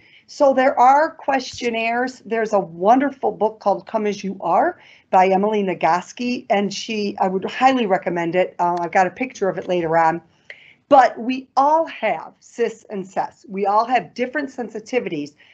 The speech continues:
So really what you need to do is tune into yours.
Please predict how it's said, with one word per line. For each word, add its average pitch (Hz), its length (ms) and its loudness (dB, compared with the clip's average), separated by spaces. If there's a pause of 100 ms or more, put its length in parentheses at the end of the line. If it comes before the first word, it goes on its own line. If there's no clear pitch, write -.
(160)
So 294 220 2
really 403 420 2
what 254 220 -2
you 247 100 -2
need 254 340 0
to 240 60 -16
do 208 460 -2
is 190 360 -2
tune 320 300 -2
into 302 320 2
yours. - 800 -2